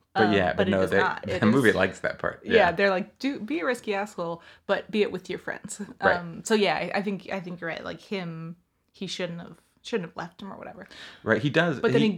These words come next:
Speaker 2: goes back.
Speaker 1: Yeah, that's his kind of a save the cat moment. He, um
Speaker 2: Yeah, where I think he gets ordered to just land. Um, Tom Cruise does. Um, but Cougar's still out there and is having a hard time. Like, is gonna, isn't gonna make it home without some, uh, emotional help.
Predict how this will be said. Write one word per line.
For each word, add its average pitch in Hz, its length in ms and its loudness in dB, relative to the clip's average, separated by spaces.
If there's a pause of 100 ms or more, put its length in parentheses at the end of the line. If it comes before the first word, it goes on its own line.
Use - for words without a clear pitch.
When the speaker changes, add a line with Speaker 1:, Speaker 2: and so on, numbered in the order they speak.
Speaker 2:
goes 202 240 -4
back. 269 340 -4
Speaker 1:
Yeah, 120 240 6
that's 110 240 4
his 104 100 -8
kind 104 220 4
of 92 80 -4
a - 20 -10
save 95 200 0
the 87 40 -10
cat 90 240 -2
moment. 73 360 -6
He, 92 320 -4
um 90 400 -2
Speaker 2:
Yeah, 202 240 2
where 180 120 -4
I 185 60 0
think 208 180 -6
he 214 120 -10
gets 196 180 -6
ordered 233 380 -4
to 202 80 -8
just 180 240 -12
land. 175 600 -8 (200)
Um, 160 220 -2
Tom 170 220 -4
Cruise 160 280 -10
does. 175 260 -8 (100)
Um, 165 220 -4
but - 240 -6
Cougar's 185 320 -4
still 170 180 -6
out 160 180 -4
there 165 120 -4
and 165 80 -6
is 170 80 -8
having 160 340 -6
a 165 60 -12
hard 175 280 -6
time. 160 340 -6
Like, 160 240 -10 (120)
is - 240 -4
gonna, 170 360 -6
isn't 180 240 -10
gonna 170 160 -10
make - 180 -12
it 160 80 -10
home 160 400 -8 (240)
without 180 400 -6
some, 165 420 -8
uh, - 240 -8
emotional 175 440 -6
help. - 340 -10